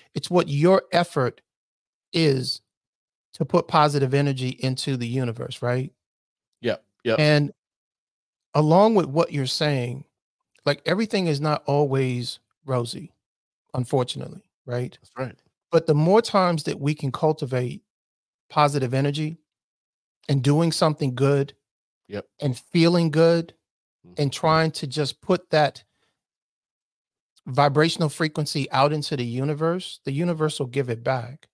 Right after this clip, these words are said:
Speaker 1: right?
Speaker 2: Mm-hmm.
Speaker 1: And I think the more times that we do that and we can become stronger at putting that energy out, there are times when bad energy comes around. It's just the law.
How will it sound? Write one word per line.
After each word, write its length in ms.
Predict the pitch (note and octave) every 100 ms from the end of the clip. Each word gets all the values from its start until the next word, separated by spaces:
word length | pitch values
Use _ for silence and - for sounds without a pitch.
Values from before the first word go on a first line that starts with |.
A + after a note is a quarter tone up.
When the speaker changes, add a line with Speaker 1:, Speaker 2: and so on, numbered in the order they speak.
| _
Speaker 1:
right? 320 | A#2+ B2+ C#3+ _ _ _ _ G#2
Speaker 2:
Mm-hmm. 240 | G2+ F#2 E2+ _ _ _ _ _
Speaker 1:
And 260 | D3 D3+ E3 -
I 40 |
think 220 | D3 F#3 E3
the 60 |
more 200 | D3+ F3
times 280 | F#3 F#3 D#3+
that 80 | D3
we 120 | C3+
do 200 | C3 C#3+
that 220 | C#3+ C3
and 120 | C3+ C3
we 100 | C#3
can 300 | C#3+ C3+ B2+
become 400 | - C3+ C#3+ A#2
stronger 800 | - D#3+ E3 F#3+ D3+ C3 A#2+ - _ _ _ C#3+
at 160 | C3
putting 320 | - D3+ C3+
that 160 | C3+ B2+
energy 440 | C#3+ C3 A#2+ B2 A#2+
out, 300 | A#2 A#2 - _ _ _ _ _ _ _ -
there 180 | D#3 F3
are 180 | F3+ A3
times 460 | - F#3 F3 E3
when 220 | D#3 D3+
bad 260 | C#3+ D3 D3
energy 360 | D3 C3+ C3+ C3+
comes 280 | D3 B2+
around. 420 | B2+ B2+ B2 C#3+ D#3+ _ _ _ _ _ _ _ _ _ _ _
It's 180 | B2+ -
just 220 | D3 -
the 100 | C#3+
law. 640 | C3 C3+ C#3 C#3 C3+ C3